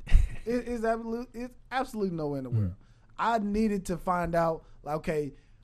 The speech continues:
Speaker 2: how is she on a daily basis? Like, what is her mood swings? What, what are, do she like the toothpaste over here? Does she clean up like this? How
Speaker 1: Mm-hmm.
Speaker 2: do, it, are we even on the same page when it comes to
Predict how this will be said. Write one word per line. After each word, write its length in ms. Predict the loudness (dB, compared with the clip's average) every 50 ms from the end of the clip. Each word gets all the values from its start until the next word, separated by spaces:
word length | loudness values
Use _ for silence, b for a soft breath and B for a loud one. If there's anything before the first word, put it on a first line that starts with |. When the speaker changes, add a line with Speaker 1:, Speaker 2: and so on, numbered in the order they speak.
| -18
Speaker 2:
how 300 | -6 -2 0 2 4 4
is 80 | 2 2
she 180 | 2 0 0 0
on 160 | 0 0 -2
a 20 |
daily 340 | -2 -2 -2 -2 -2 -6 -6
basis? 680 | -6 -4 -4 -4 -6 -8 -12 -16 -18 -18 -20 -16 -14
Like, 160 | -12 -12 -10
what 240 | -10 -2 -2 0 0
is 100 | 0 -2
her 160 | -2 -4 -4
mood 340 | -4 -2 -2 -2 -2 -2 -4
swings? 600 | -6 -6 -8 -8 -8 -10 -12 -16 -16 -16 -16 -14
What, 260 | -6 -4 -4 -4 -4 b b b b b b b -6
what 180 | -2 -2 0 0
are, 80 | -2
do 180 | -4 -6 -6 -6
she 200 | -6 -6 -2 0
like 180 | 0 0 0
the 80 | -2 -8
toothpaste 560 | -6 -2 -2 -2 0 -2 -2 0 0 0 0
over 160 | -2 0 0
here? 400 | -2 -2 0 0 0 0 -2 -4
Does 180 | -6 -8 -6 -6
she 200 | -4 -4 -4 -4
clean 360 | -4 -4 -2 0 0 0 0
up 160 | -2 -4 -4
like 220 | -4 -4 -4 -4 -6
this? 240 | -12 -12 -12 -10 -4
How 200 | 0 0 0 0
Speaker 1:
Mm-hmm. 40 | -2 -6 B B B B B -8
Speaker 2:
do, 80 | -8 -8
it, 120 | -8 -6 -2
are 160 | -2 0 0
we 220 | 0 2 2 2
even 720 | 2 0 0 2 2 2 4 4 2 2 2 0 -2 -4 -6 -4
on 140 | -4 -2 -2
the 60 | -4
same 320 | -4 -4 -4 -4 -4 0
page 320 | 0 0 2 2 -2 -2 -4
when 120 | -6 -6
it 120 | -8 -8 -8
comes 280 | -10 -10 -10 -10 -10 -8
to 300 | -6 -6 -6 -6 -8